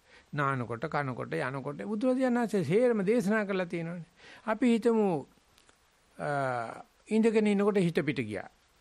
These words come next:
දැන් කොහෙද හිත ගෙනල්ලා තියෙන තැන කියන එක දන්නේ නැත්තම්.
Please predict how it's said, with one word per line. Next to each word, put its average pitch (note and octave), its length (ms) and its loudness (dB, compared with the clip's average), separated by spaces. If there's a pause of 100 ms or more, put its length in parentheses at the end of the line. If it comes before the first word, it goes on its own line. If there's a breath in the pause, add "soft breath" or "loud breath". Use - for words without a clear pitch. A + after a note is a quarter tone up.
(140)
දැන් A3+ 260 -2
කොහෙද G#3+ 260 2
හිත G3 180 0
ගෙනල්ලා G#3+ 420 2
තියෙන G#3+ 260 0
තැන G#3 240 0
කියන G3+ 140 2
එක G3+ 180 0
දන්නේ F3+ 320 4
නැත්තම්. C3 420 0